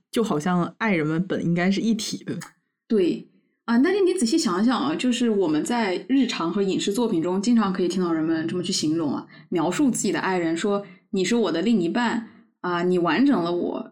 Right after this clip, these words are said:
Speaker 2: you are the one。”
Speaker 1: 嗯。
Speaker 2: 哎，就这样的话术想要传达的意思，好像是单个的人，他只是某一个整体中的其中一半，而我们去追求爱情啊，就是要去找到另一半，从而让自我变得完整。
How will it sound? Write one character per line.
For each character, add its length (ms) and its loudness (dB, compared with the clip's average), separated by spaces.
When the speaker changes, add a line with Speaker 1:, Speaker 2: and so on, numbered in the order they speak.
Speaker 2:
you 260 2
are 140 2
the 80 0
one。” 300 0
Speaker 1:
嗯。 100 2
Speaker 2:
哎， 80 0
就 140 2
这 100 0
样 220 4
的 80 4
话 200 0
术 140 2
想 160 0
要 80 0
传 220 -2
达 100 0
的 80 2
意 180 4
思， 120 0
好 180 -4
像 220 0
是 280 -2
单 240 2
个 220 4
的 100 2
人， 220 0
他 160 -2
只 160 -6
是 420 0
某 220 0
一 100 -2
个 300 0
整 240 -2
体 140 0
中 160 0
的 40 0
其 140 -4
中 140 4
一 100 0
半， 420 -2
而 180 0
我 160 2
们 140 -2
去 100 0
追 220 0
求 140 2
爱 240 0
情 180 0
啊， 140 -2
就 180 0
是 100 0
要 140 2
去 160 0
找 220 -2
到 180 0
另 260 2
一 80 0
半， 300 -4
从 200 -2
而 100 2
让 140 4
自 120 0
我 140 0
变 140 0
得 80 0
完 280 0
整。 160 0